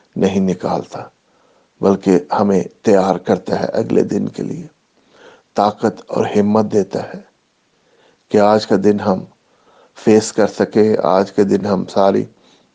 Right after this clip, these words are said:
جو کہ بھی ہماری زندگی میں چیلنج ہے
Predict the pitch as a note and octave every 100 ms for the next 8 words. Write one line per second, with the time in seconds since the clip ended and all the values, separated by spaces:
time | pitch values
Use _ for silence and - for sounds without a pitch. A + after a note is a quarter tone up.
0 | _ _ _ _ _ _ _ _ _ -
1 | _ _ - _ A2+ C3 D3+ D3+ C3 A2
2 | G#2 G2 G#2 F#2+ G2 G2 F#2 F#2+ G2 G#2
3 | G2+ G2